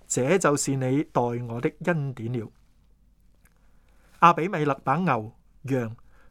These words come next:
僕婢賜給亞伯拉罕，又把他的妻子撒拉歸還他。亞比米勒又說，「看啊，我的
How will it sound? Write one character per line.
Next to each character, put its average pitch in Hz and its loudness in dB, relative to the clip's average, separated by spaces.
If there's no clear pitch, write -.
僕 147 2
婢 127 -2
賜 139 -2
給 175 2
亞 131 -2
伯 143 -4
拉 151 -2
罕， 120 -12
又 170 6
把 156 2
他 - 0
的 220 2
妻 208 0
子 135 -2
撒 143 4
拉 165 4
歸 160 0
還 120 -6
他。 131 -6
亞 143 4
比 139 -2
米 165 2
勒 131 0
又 123 -8
說， 131 -8
「看 135 -2
啊， 113 -8
我 156 6
的 277 2